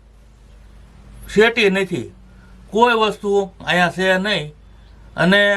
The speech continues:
આ રીતનું આપણે થોડાક દિવસ કે જ્યાં સુધી ફાવે ત્યાં સુધી રહેવું. અને ભાઈ, કયા જીવનમાં, સાદા જીવનમાં મજા છે કે બધી ફેસિલિટીવાળા જીવનમાં મજા છે?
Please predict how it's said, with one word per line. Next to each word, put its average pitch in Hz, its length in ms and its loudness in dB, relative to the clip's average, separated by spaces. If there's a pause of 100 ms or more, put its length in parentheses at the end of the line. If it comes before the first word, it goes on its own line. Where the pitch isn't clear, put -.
(1200)
આ 170 220 2
રીતનું 208 300 2
આપણે 190 260 2 (1200)
થોડાક 202 280 2
દિવસ 202 300 0
કે 202 120 -2 (280)
જ્યાં 196 180 0
સુધી 185 240 -6
ફાવે 208 260 0
ત્યાં 175 200 -2
સુધી 175 240 -4
રહેવું. 220 380 -2
અને 175 200 -8
ભાઈ, 180 200 -4 (200)
કયા 226 320 -2
જીવનમાં, 214 560 -6
સાદા 190 320 -2
જીવનમાં 214 460 -6
મજા 214 280 -2
છે 220 180 -6
કે 196 120 -14
બધી 202 260 -6
ફેસિલિટીવાળા 202 800 -2
જીવનમાં 190 380 -2
મજા 165 340 -2
છે? 165 80 -8